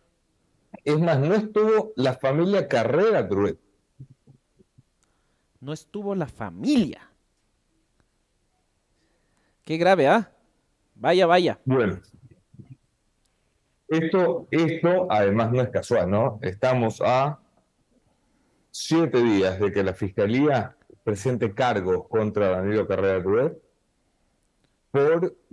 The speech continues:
Speaker 1: un caso de narcotráfico,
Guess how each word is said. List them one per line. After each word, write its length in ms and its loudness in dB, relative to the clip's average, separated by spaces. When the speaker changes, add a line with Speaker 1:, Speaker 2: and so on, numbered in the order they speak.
Speaker 1:
un 200 0
caso 720 -2
de 200 -2
narcotráfico, 840 -2